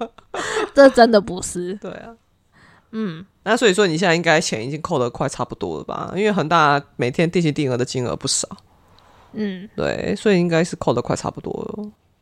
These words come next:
Speaker 1: 嗯，对啊，大概还剩三十万。
Speaker 2: 三十万，你这样，就这样直接就揭露了哦。
Speaker 1: 对啊，就没有钱可以借了，<laughs> 不要来跟我借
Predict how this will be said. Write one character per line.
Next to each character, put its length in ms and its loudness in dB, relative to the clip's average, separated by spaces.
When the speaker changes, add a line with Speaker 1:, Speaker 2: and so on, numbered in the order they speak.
Speaker 1:
嗯， 680 -8
对 200 0
啊， 260 -4
大 120 0
概 140 2
还 160 -2
剩 280 -2
三 200 -4
十 140 -8
万。 220 -4
Speaker 2:
三 240 -12
十 160 -14
万， 260 -14
你 160 -10
这 80 -4
样， 120 0
就 160 -6
这 100 -4
样 80 -2
直 80 -4
接 80 -2
就 200 -4
揭 220 -2
露 200 -2
了 80 -6
哦。 140 -8
Speaker 1:
对 120 6
啊， 240 6
就 160 -4
没 120 -4
有 100 -2
钱 180 -4
可 100 0
以 140 6
借 200 0
了， 140 -4
<laughs> 40 -6
不 80 0
要 60 6
来 100 4
跟 280 4
我 120 12
借 180 4